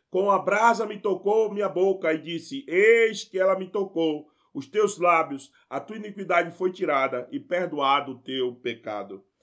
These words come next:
Depois disso ouvi a voz do Senhor que dizia: 'A quem enviarei? E quem há de ir por nós?' Disse eu: 'Eis-me aqui, envia-me a mim.'" Meus amados irmãos,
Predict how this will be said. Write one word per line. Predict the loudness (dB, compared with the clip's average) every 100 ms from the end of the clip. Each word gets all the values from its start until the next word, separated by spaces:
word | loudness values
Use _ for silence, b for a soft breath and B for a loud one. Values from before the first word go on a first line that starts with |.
| _ _
Depois | -4 2 0 0
disso | -4 -2 0
ouvi | 0 2
a | 2
voz | 4 2 0
do | -4
Senhor | 0 2 2
que | -4
dizia: | -10 -4 -2 -2 4
'A | 4 4
quem | -2 -6 -4 -6
enviarei? | 0 2 4 2 0 -8 _ _ _ _ _
E | -8 -6
quem | -4 -2 4
há | 6 6
de | 2 -8
ir | -2
por | 0 6
nós?' | 8 8 4 -6
Disse | -8 0 4
eu: | 4 2 b b b
'Eis-me | 4 4 4 -4
aqui, | -4 -8 -12 -12 -14 _ _ _ -12
envia-me | -10 -10 -12 -6 -4 -4 -6 -8 -10 -16 _ _ _ _ _ _ _
a | -20 -20
mim.'" | -20 -20 _ _ _ _ _ _ _ _ _ _ -8
Meus | -6 -2
amados | 0 0 -2 -6
irmãos, | -6 -4 -6 -8